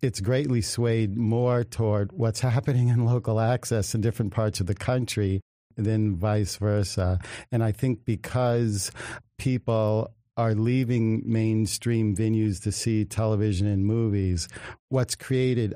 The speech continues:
on our channel or what we might even create, like Studio twenty-one, there's a wider, there's a wider set of techniques and style that we can do in the production of that that will be acceptable now, whereas before,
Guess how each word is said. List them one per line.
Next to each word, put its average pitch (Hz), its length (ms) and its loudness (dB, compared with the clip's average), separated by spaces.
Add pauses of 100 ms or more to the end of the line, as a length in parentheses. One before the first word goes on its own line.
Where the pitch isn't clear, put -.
(100)
on 113 160 2
our 113 180 2
channel 113 600 0
or 117 80 2
what 110 340 0
we 120 260 2
might 107 280 2
even 101 260 0
create, 104 340 -2
like 95 200 -2
Studio 107 360 0
twenty-one, 101 840 0 (320)
there's 117 300 0
a 110 80 2
wider, 113 1000 2 (260)
there's 117 200 0
a 123 60 2
wider 131 360 2
set 120 400 -2
of 107 180 -2
techniques 117 840 0
and 107 220 0
style 110 540 0
that 104 180 -2
we 113 160 0
can 110 180 -2
do 110 180 2
in 107 80 2
the 104 80 0
production 117 540 -2
of 101 140 2
that 98 340 0
that 117 200 0
will 117 100 2
be 104 160 0
acceptable 104 840 -2
now, 98 420 2 (260)
whereas 110 400 0
before, 101 760 0